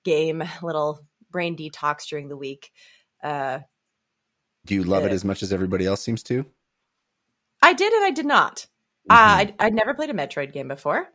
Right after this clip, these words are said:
Speaker 1: Um, w-, one of those in my repertoire of blindness from my youth.
Speaker 2: Mm-hmm.
Speaker 1: Um, so I enjoyed sort of just getting in, into the Metroid world. I liked running around the world and stuff like,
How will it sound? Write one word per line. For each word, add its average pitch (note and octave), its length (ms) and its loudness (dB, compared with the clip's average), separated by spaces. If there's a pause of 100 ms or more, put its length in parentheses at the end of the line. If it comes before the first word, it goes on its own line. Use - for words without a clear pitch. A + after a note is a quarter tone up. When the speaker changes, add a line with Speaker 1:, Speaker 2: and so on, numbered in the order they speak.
(540)
Speaker 1:
Um, C#3+ 300 -8
w-, D3+ 240 -18 (120)
one E3 120 -2
of E3 60 -2
those E3 240 0
in E3+ 120 -4
my D#3 300 2
repertoire D#3+ 560 -2
of D3+ 180 -6
blindness E3+ 600 2
from F#3 140 -6
my G3+ 80 -2
youth. G#3 460 -6 (280)
Speaker 2:
Mm-hmm. F#2 160 -6
Speaker 1:
Um, D#3 520 -4
so F3+ 240 0
I E3+ 140 4
enjoyed E3 440 -2
sort E3+ 120 -4
of D3 100 -6
just D#3 200 -8
getting D3+ 240 -4
in, D3 220 -10 (600)
into D#3 680 -6
the F3 80 -8
Metroid E3+ 460 -2
world. E3 460 -2 (480)
I D#3+ 400 0
liked F#3 360 0
running F#3+ 240 -2
around F3+ 380 -2
the F3+ 80 -8
world F#3+ 280 -2
and F#3+ 80 -8
stuff F#3 220 -8
like, F#3 160 -4